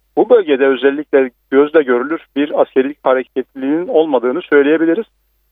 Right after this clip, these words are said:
E, rutin olarak tabii ki devriyeler devam ediyor. Sınırda rutin askeri çalışmalar sürüyor. Bölgenin geneline baktığımızda ise tabii ki sınır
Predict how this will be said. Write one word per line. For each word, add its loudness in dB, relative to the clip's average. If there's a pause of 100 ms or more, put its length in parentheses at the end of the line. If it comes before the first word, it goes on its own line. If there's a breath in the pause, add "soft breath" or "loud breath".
E, 2
rutin -2
olarak 2
tabii 0
ki -10
devriyeler 2
devam 2
ediyor. -4 (120)
Sınırda 0 (200)
rutin -10
askeri -2 (500)
çalışmalar 2 (580)
sürüyor. 2 (520)
Bölgenin 2
geneline 0
baktığımızda 0
ise -2 (200)
tabii 0
ki -4 (400)
sınır -2